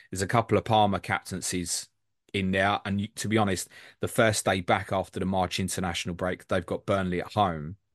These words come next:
on that Saturday. And I think you could make a strong case for Palmer for that at home to Burnley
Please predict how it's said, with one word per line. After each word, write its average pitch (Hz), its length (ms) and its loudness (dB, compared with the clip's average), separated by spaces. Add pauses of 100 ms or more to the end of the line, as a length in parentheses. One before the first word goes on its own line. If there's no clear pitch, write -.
(300)
on 90 160 -2
that 87 180 -4
Saturday. 87 640 -2 (540)
And 90 140 -2
I 87 60 -4
think - 320 -8
you 87 80 -12
could - 180 -8
make 90 220 -4
a 90 60 -6
strong 90 260 -4
case 92 320 -2
for 90 240 -6 (180)
Palmer 92 340 -2
for - 140 -8
that 95 340 -2 (500)
at - 140 -2
home 92 220 -2
to - 120 -4
Burnley 87 600 -4